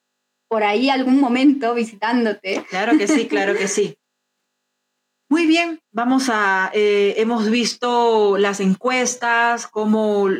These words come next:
Speaker 2: cómo lo definen esto del castigo, si hemos recibido. Mira, Laura, a-, a-, aquí, por ejemplo, particularmente,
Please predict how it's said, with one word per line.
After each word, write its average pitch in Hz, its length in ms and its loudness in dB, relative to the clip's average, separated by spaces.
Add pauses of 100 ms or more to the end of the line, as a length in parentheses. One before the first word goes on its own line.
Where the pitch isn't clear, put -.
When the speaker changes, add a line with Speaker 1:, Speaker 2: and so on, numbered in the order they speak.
(120)
Speaker 2:
cómo 226 180 -2
lo 247 80 2
definen 233 640 0
esto 214 300 -4
del 220 160 0
castigo, 254 760 -2
si 226 140 -2
hemos 247 260 0
recibido. 240 960 -2 (500)
Mira, 330 160 0
Laura, 320 460 0
a-, - 100 -2
a-, - 340 -4
aquí, 240 220 -4
por 381 140 -2
ejemplo, 320 640 0
particularmente, 285 1200 0